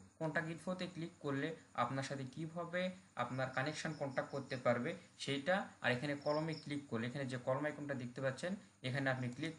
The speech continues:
করলে আপনার প্রোফাইলটা এডিট অপশনে চলে আসবে, মানে এখানে আপনার নাম, হেডলাইন, আপনার কারেন্ট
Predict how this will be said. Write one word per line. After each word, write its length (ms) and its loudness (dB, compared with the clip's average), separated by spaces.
করলে 200 0
আপনার 240 0
প্রোফাইলটা 420 2
এডিট 240 2
অপশনে 300 0
চলে 200 2
আসবে, 200 -4
মানে 160 2
এখানে 240 4
আপনার 180 2
নাম, 160 6
হেডলাইন, 560 6
আপনার 280 4
কারেন্ট 220 6